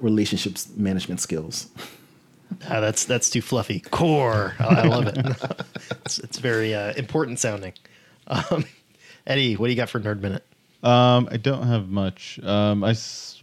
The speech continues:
Speaker 3: watched a stream, I think it was yesterday or the day before, of someone playing, um,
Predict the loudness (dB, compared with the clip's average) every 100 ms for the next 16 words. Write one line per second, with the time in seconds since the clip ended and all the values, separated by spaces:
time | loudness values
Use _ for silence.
0 | -4 2 2 0 -6 -14 -16 _ _ _
1 | -4 -4 -2 0 2 4 2 0 -2 -6
2 | -6 -4 -4 -4 -6 -4 -4 -4 -4 -4
3 | -4 -6 -6 -6 -8 -6 -4 -4 -4 -4
4 | -4 -4 -4 -2 -4 -4 -4 -2 -2 -4
5 | -4 -2 -2 -4 -6